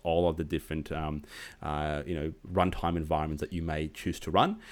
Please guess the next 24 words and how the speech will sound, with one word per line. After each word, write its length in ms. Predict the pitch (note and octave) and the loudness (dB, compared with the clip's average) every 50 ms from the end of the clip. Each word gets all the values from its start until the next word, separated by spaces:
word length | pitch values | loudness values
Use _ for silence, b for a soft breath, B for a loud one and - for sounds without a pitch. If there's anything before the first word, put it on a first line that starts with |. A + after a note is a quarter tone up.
| B B B B | B B B B
In 140 | - A2 G#2+ | 2 2 2
fact, 360 | G#2+ - D3 D#3 D#3+ - - | 4 6 6 6 6 6 2
if 80 | - G#2 | 2 4
that 140 | A2+ B2 - | 4 6 6
wasn't 220 | C#3 A2+ G#2+ G2+ F#2+ | 4 4 4 4 4
enough, 380 | F2+ F2+ F2+ F#2+ A#2+ C3+ - | 4 4 4 4 2 2 2
we've 100 | A2 G2 | 2 4
also 300 | A#2 D3 F#3 - - C#3+ | 4 4 4 4 2 2
announced 400 | A2+ G#2+ G#2 G2+ G2 F#2+ - - | 4 4 4 4 4 2 2 2
that, 200 | G2+ G2 F#2+ - | 2 2 4 4
uh, 200 | F#2+ F2+ F2 E2+ - | 4 2 2 2 2
Elastic 380 | G#2 A2 A2 A2 - G2 - | 4 2 4 2 0 -2 2
Beanstalk 420 | - G#2 G2+ - - - F#2+ - - | 2 2 2 2 0 -2 -2 0 0
now 120 | G2+ G2 | -2 -2
also 360 | - - A#2 D#3 F3+ - - | 2 6 8 8 8 6 4
supports 560 | C#3 - - G#2 - - F#2+ F2+ F2 - - - - | 0 2 0 -4 -2 0 0 0 0 0 -2 -8 -2
Nginx 720 | - A#2 A#2+ B2 G#2+ A2 G2+ G2 G2+ A2+ A2 - - - - | 2 4 4 4 4 4 2 4 4 2 2 0 -4 -6 -6
as 80 | A2 | -6
a 60 | G2 F#2 | -6 -6
proxy 420 | - - - - - - - C3+ | -2 2 2 2 4 2 0 0
server 460 | - - - F#2 E2+ E2 G2 C#3+ G3 - b b b b b b b | 0 2 2 4 4 4 4 2 0 -2 b b b b b b b
running 320 | F2+ F#2+ F#2 F#2 F#2 F#2 F2+ | 2 4 4 6 6 4 4
with 180 | F2 E2 - | 2 0 -2
Tomcat. 580 | - - F#2 G#2 G#2+ - - - - - - | -2 -2 -2 -2 -2 -2 -6 -6 -8 -8 -16